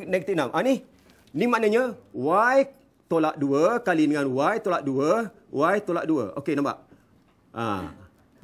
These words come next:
ada enam kali tak? Dua, gini lah. Dua campur tolak dua campur dengan tolak dua. Tolak enam. Itu dia.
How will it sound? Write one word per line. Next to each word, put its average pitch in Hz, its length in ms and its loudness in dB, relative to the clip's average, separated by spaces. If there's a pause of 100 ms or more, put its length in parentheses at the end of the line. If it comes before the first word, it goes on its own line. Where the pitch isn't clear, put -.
(160)
ada 143 160 -2
enam 151 160 0
kali 247 160 2
tak? 180 240 2 (1040)
Dua, 180 400 2 (240)
gini 131 240 0
lah. 101 80 -8 (340)
Dua 139 340 4 (520)
campur 208 480 2
tolak 139 320 -2
dua 180 640 6
campur 170 340 0
dengan 175 220 2
tolak 180 400 2 (420)
dua. 107 300 -4 (240)
Tolak 110 480 -2 (480)
enam. 127 260 -2
Itu 139 140 -4
dia. - 100 -4